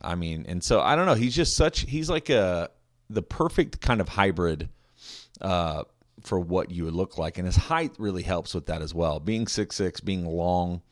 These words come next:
uh, he's gonna be able to play kind of all over the floor. And there were times where he was almost, you know, not that positions really count anymore, but obviously when you have Chris Paul and Dennis Schroeder as your other two guards, that Shai is your three. Like, he's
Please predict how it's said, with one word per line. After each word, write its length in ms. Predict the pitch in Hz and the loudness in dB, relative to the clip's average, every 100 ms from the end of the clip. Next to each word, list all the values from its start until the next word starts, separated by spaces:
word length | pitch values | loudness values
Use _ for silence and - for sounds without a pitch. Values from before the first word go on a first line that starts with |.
| _ _ _ | _ _ _
uh, 380 | 85 85 78 73 | -8 -6 -6 -8
he's 520 | - 95 101 120 120 | -10 -8 -2 0 0
gonna 180 | 117 139 | -2 -2
be 160 | 117 107 | 2 4
able 160 | 98 | 2
to 40 | 90 | -2
play 440 | - 123 113 82 | 0 4 4 2
kind 180 | - 90 | -2 -2
of 60 | |
all 340 | 80 - 98 85 | 0 4 4 4
over 380 | 90 82 76 80 _ _ _ _ - | 2 0 -4 -8 _ _ _ _ -12
the 120 | 87 | -12
floor. 400 | - 139 151 104 | -4 2 6 6
And 80 | 123 | 6
there 100 | 165 | 4
were 80 | 156 | 6
times 340 | 139 143 139 | 6 4 2
where 120 | 123 | 0
he 100 | 113 | 0
was 220 | 151 131 | 0 0
almost, 500 | - 131 175 123 95 | 0 -2 2 2 2
you 80 | 82 | -2
know, 160 | 82 85 | -4 -2
not 220 | 104 - | -2 -2
that 180 | 92 - | -4 -4
positions 500 | 85 87 85 85 78 | -4 0 0 -2 -4
really 200 | 80 76 | -4 -4
count 260 | - 110 | -4 -2
anymore, 240 | 92 82 85 | -2 -4 -4
but 240 | 85 76 - - - - - | -4 -6 -10 -20 -20 -20 -4
obviously 300 | 113 123 123 | -2 0 0
when 100 | 113 | 2
you 60 | 101 | 0
have 140 | 98 | 0
Chris 200 | - 104 | 0 0
Paul 240 | - 101 | 0 0
and 220 | 92 90 82 | 0 -2 0
Dennis 260 | 95 87 | 2 2
Schroeder 500 | - 110 101 90 85 - | -2 0 0 0 0 -2
as 200 | 87 82 | -2 0
your 240 | 85 82 | 0 0
other 280 | 92 90 82 | 0 0 -2
two 500 | - 107 98 82 82 - | -2 -2 0 -2 -8 -12
guards, 600 | 90 92 107 78 85 85 - _ _ _ _ _ - | 0 4 4 4 -2 -6 -12 _ _ _ _ _ -4
that 340 | 101 95 - _ | 2 2 0 _
Shai 180 | - 110 | 0 4
is 480 | 92 113 104 - 98 | 6 4 2 -2 -4
your 200 | 95 110 | -2 -2
three. 440 | - 101 123 - | 0 0 0 -2
Like, 260 | 69 73 - | -4 -6 -6
he's 300 | 92 92 78 | -4 -4 -4